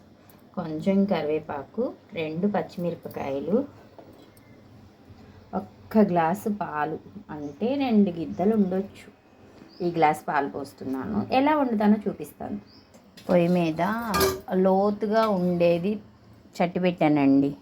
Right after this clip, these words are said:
ఉల్లిపాయ ముక్కలు వేగటానికి సరిపడా ఆయిల్ వేసాను. ఆయిల్ వేడెక్కుతుంది. కొంచెం ఆయిల్ వేడెక్కినాక జీలకర్ర వేస్తున్నా. ఉ-, జీలకర్ర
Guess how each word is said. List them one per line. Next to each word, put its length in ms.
ఉల్లిపాయ 340
ముక్కలు 300
వేగటానికి 480
సరిపడా 340
ఆయిల్ 240
వేసాను. 520
ఆయిల్ 300
వేడెక్కుతుంది. 920
కొంచెం 320
ఆయిల్ 260
వేడెక్కినాక 580
జీలకర్ర 380
వేస్తున్నా. 480
ఉ-, 80
జీలకర్ర 360